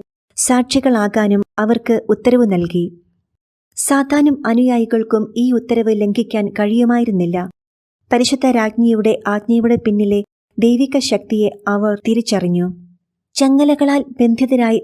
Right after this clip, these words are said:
തടവുകാരെ പോലെ അവർ ക്രിസ്തുവിന്റെ കാൽവരി യാത്രയെ അനുഗമിച്ചു. കുരിശാരോഹണത്തിലൂടെ ദുഷ്ടശക്തികളുടെ മേൽ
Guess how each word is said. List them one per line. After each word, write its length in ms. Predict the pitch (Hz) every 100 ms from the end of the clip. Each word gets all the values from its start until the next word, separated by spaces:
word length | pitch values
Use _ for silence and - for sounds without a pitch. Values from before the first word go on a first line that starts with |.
| -
തടവുകാരെ 560 | 220 240 262 262 240 240
പോലെ 380 | 240 220 214 - -
അവർ 240 | 214 220 226
ക്രിസ്തുവിന്റെ 640 | - 220 - 247 240 233 -
കാൽവരി 380 | 214 208 226 240
യാത്രയെ 480 | 226 208 208 208 202 -
അനുഗമിച്ചു. 580 | 202 214 202 175 - 180 180 _ _ _ _ _ _ _ -
കുരിശാരോഹണത്തിലൂടെ 1200 | 277 302 254 220 226 233 247 247 247 226 214 214 - _ _ _ _
ദുഷ്ടശക്തികളുടെ 960 | 226 277 269 302 - 226 - 247 254 247
മേൽ 200 | 220